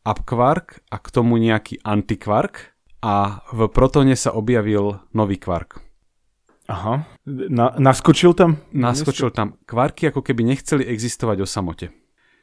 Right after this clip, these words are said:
Speaker 1: Keď zoberieš dva kvarky, alebo kvark a antikvark, a pokúsil by si sa ich odtrhnúť od seba, tak do toho musíš vkladať veľa, veľa energie, aby sa ti to podarilo. Oni s-, veľmi pevne pokope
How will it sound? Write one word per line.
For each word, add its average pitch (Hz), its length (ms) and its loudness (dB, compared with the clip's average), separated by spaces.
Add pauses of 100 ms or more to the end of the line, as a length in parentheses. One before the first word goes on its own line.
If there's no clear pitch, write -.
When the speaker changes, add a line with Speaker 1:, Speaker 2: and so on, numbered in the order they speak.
Speaker 1:
Keď - 160 -6
zoberieš 123 400 0
dva 131 160 0
kvarky, 123 560 -6 (240)
alebo 98 320 -6
kvark 110 400 -4
a 101 120 -6
antikvark, 98 520 -6
a - 120 -8
pokúsil 156 440 -2
by 131 80 -2
si 135 120 -4
sa 131 160 -2
ich 123 160 -2 (240)
odtrhnúť 135 640 -4
od 90 120 -6
seba, 104 400 -6 (840)
tak 107 120 -6
do 113 80 -2
toho 135 200 0
musíš 131 280 -2
vkladať 107 360 -4
veľa, 131 240 0
veľa 139 280 0
energie, 107 280 -4
aby 104 120 -6
sa 107 120 -10
ti - 80 -12
to 110 120 -6
podarilo. 98 440 -2
Oni 104 160 -6
s-, - 120 -14 (400)
veľmi 120 280 2
pevne 113 280 -4
pokope 107 560 -6